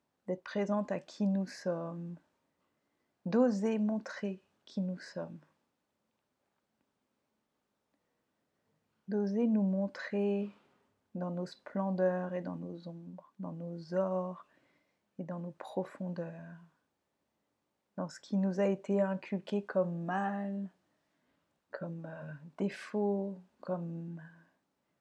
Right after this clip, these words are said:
pas bien chez nous. Et filtrer tout ça.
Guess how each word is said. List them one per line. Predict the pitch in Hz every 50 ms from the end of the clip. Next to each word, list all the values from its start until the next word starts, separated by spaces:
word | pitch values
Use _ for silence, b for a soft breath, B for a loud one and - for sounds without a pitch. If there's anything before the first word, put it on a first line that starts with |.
| _ _
pas | - 196 196
bien | 185 185 185 190 190 196 196
chez | - - - 185
nous. | 185 180 180 180 190 - _ _ _ _ _ _ _ _ _ _ _ _ _ _ _ _ _ _ _ _ _ _ _ _ _ _ _ _ _ _
Et | 196 190
filtrer | - - - - - 240 220 - - - - - 214 202
tout | - - - 190
ça. | - - - - -